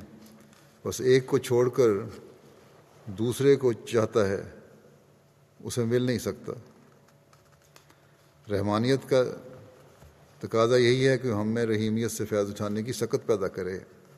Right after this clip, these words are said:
رحمانیت اللہ تعالیٰ کی یہ ہے، اس نے تو ہمیں رستے دکھا دیے، بتا دیا، چیزیں بھی دے دیں،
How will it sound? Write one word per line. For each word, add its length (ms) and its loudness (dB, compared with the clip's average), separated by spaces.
رحمانیت 520 -2
اللہ 140 0
تعالیٰ 260 0
کی 80 0
یہ 220 0
ہے، 380 0
اس 160 -14
نے 100 -6
تو 80 0
ہمیں 140 2
رستے 240 0
دکھا 320 -2
دیے، 240 -2
بتا 220 0
دیا، 260 0
چیزیں 300 -4
بھی 100 -4
دے 180 0
دیں، 120 -10